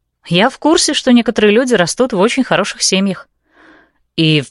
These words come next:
всё равно, с моей стороны, это было глупо". "Эй!" Я встаю перед ним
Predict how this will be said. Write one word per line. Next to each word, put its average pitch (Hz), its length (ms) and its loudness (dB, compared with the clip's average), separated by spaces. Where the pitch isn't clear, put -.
всё - 280 -2
равно, 214 420 2
с - 240 -2
моей 175 400 2
стороны, 170 640 2
это 151 140 -4
было 147 300 2
глупо". 160 640 0
"Эй!" 226 680 2
Я 147 200 0
встаю 147 340 -2
перед 147 220 -2
ним 196 200 -2